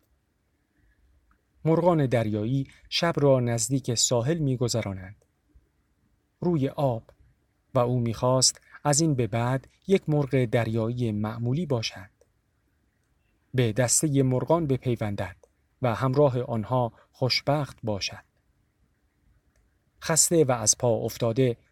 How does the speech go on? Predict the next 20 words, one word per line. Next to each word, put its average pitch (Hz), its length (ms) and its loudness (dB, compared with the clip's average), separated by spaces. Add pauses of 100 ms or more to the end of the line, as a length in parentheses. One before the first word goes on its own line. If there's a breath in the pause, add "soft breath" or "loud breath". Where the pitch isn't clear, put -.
(140)
خودش 147 400 2
را 120 180 2
از 113 100 0
سطح 123 460 0
آب 117 280 2
تیره 117 360 -4
جدا 135 340 0
کرد 107 320 -10 (720)
و 113 160 2
با 113 160 2
حرکت 139 600 0
ضعیف 135 520 -2 (300 soft breath)
و 123 180 4
ناتوان 127 680 0
بالها 110 580 0 (520)
خودش 151 440 2
را 117 140 2
به 107 140 -4
ساحل 120 380 0
کشاند. - 580 -12